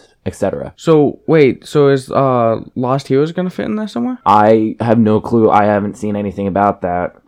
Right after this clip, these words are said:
Speaker 2: Uh, I ho-,
Speaker 1: But
Speaker 2: I ho-, I hope it does, because I really, I really enjoy that book series.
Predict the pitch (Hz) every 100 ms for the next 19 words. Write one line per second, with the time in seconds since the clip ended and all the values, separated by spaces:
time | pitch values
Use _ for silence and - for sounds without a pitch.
0 | _ 135 127 - 117 143 131 120 117 -
1 | 170 208 165 175 151 127 139 143 147 160
2 | 185 170 - 143 139 143 165 170 160 127
3 | 123 135 160 160 - 156 165 - 180 196
4 | 196 -